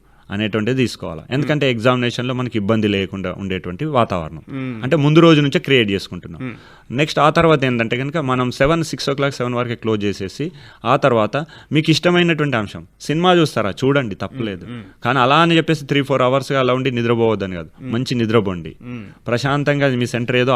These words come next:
Speaker 1: already ముందు రోజే దాన్ని తె-, కనుక్కునే ప్రయత్నం చేయండి. కావాల్స్తే మీరు లోకల్ ఉంటే వెళ్ళి చూసి రండి.
Speaker 2: మ్మ్.
Speaker 1: ఒక తెలవకపోతే, తెలిసి
Speaker 2: మ్మ్.
Speaker 1: ఉంటే ఓకే. తర్వాత ఆ తర్వాత నెక్స్ట్ మార్నింగ్ లేసేసి ఒక నా మీద వివిధ కార్యక్రమాలని కంప్లీట్ చేసేసుకొని, సెంటర్కు మనం ఖచ్చితంగా one hour,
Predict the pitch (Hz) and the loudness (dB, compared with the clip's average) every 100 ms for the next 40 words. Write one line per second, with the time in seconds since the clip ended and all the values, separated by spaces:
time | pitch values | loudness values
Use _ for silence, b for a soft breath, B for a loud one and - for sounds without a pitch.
0 | 113 113 120 110 107 113 110 120 110 110 | 2 2 0 0 0 2 2 0 0 -2
1 | 104 - - 110 110 110 104 98 101 113 | -6 -10 -8 -6 -4 -4 -6 -4 -6 -4
2 | 110 113 120 104 110 117 - 120 110 107 | -6 -6 -4 0 2 0 -2 -2 0 0
3 | 104 110 110 107 101 110 107 104 90 98 | 0 -4 -2 -2 -2 -2 -2 -4 -4 -6
4 | 82 80 - 123 123 104 - 98 110 120 | -6 -10 -12 -10 -10 -12 -12 -6 2 6
5 | 123 113 98 92 80 - 117 127 131 131 | 6 6 0 -6 -8 -10 -4 -2 -2 -2
6 | 147 110 101 85 - B B B 135 147 | 0 0 -2 -6 -12 B B B 0 2
7 | 151 135 131 151 147 147 127 117 117 143 | 4 4 4 4 2 2 -2 -2 -2 -4
8 | 123 120 131 131 120 113 123 117 151 b | 0 2 2 2 0 0 -4 -4 -10 b
9 | b b 104 113 110 117 117 113 113 113 | b b -4 -2 0 0 2 2 2 0
10 | 113 110 110 117 113 110 104 98 98 110 | 0 -2 -2 -2 0 -2 -4 -6 -4 -4
11 | 104 104 107 - 117 143 156 B B B | -2 -4 -4 -8 -8 -8 -10 B B B
12 | 135 151 170 160 160 156 135 127 113 120 | 0 4 4 4 4 2 4 0 0 -2
13 | 135 131 135 127 113 113 117 | -2 -2 0 2 2 2 2